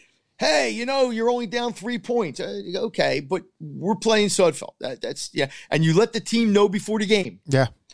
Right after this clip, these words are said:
Speaker 1: This is what's happening. Now, the problem there is if the Eagles are up twenty-one to ten at the half,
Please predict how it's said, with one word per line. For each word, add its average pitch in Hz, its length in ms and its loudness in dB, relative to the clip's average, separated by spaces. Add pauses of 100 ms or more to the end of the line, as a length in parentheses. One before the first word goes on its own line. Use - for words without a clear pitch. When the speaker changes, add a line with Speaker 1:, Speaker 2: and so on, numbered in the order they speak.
Speaker 1:
This 131 160 -4
is 190 120 -4
what's 214 160 -4
happening. 147 340 0
Now, 165 180 -6 (220)
the 113 60 -14
problem 180 560 -2
there 208 320 -2
is 156 180 -6
if 143 140 -10
the 151 80 -10
Eagles 165 320 -6
are 160 80 -4
up - 100 -8
twenty-one 165 560 -4
to 139 80 -6
ten 160 240 -4
at 143 140 -10
the 123 40 -6
half, 180 400 0